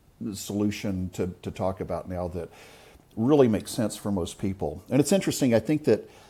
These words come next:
if a lot of people would spend some time up front doing it, and it's like you said, it's, it's basically kind of a spreadsheet, um, conversation that you have, and we have a thing, you know, working with partners like you, where we can walk our customers through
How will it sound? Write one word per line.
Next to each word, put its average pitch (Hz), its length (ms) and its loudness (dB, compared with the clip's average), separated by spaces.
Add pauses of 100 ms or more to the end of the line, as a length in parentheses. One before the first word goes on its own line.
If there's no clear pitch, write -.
(360)
if 123 160 4
a 113 40 2
lot 127 180 8
of - 80 4
people 131 360 2
would 95 120 0
spend 117 320 -2
some 104 160 -4
time 107 520 -2
up 101 180 -2 (120)
front 123 580 -4
doing 143 320 2
it, 120 60 4
and 120 100 2
it's 117 160 -4
like 180 100 4
you - 140 -12
said, 185 100 0
it's, 104 160 -2
it's 85 160 -6
basically - 440 -4
kind 185 180 -6
of 120 60 -4
a - 160 -2
spreadsheet, 135 720 -4 (640)
um, 101 440 2 (120)
conversation 131 640 0
that 98 140 0
you 101 80 0
have, 107 240 2
and 104 100 0
we 170 160 0
have 151 220 6
a 104 60 4
thing, 120 460 0 (140)
you 120 80 2
know, 95 80 4 (120)
working 120 220 0
with 104 160 0
partners 120 420 0
like 107 220 0
you, 190 160 0
where 139 160 2
we 117 140 0
can 101 200 -4
walk 107 480 -2
our 98 120 -4
customers - 600 -6
through 101 400 -2